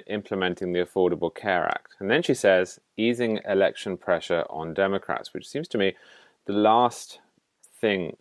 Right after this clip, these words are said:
that you would think about when the executive branch drives rush-, roughshod over the legislative branch. There's a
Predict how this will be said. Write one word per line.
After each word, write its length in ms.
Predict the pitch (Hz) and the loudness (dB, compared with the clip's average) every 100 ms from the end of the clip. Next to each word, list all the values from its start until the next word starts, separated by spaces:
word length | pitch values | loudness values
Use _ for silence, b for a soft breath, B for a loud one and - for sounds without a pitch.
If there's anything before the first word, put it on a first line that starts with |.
| - | -6
that 100 | 80 | -4
you 140 | 82 82 | 0 -2
would 140 | 82 | -2
think 220 | 101 92 | -4 -4
about 360 | 80 82 76 - _ b b b - | 0 0 0 -6 _ b b b 0
when 320 | 92 90 87 | 2 4 2
the 80 | 87 | 0
executive 540 | - 92 87 92 - | 2 2 2 -4 0
branch 320 | 90 82 76 | 2 2 0
drives 320 | 92 85 80 | 2 2 2
rush-, 340 | 92 87 - - - | 2 2 0 -6 -2
roughshod 360 | 101 92 - 85 | 0 0 2 4
over 280 | 85 85 82 b b b b | 4 2 0 b b b b
the 100 | 90 | 2
legislative 640 | 104 131 135 98 85 80 - | 4 4 2 -4 -4 -6 0
branch. 400 | 76 57 - - | 0 0 -4 -6
There's 180 | 90 | -2
a 80 | 92 | -2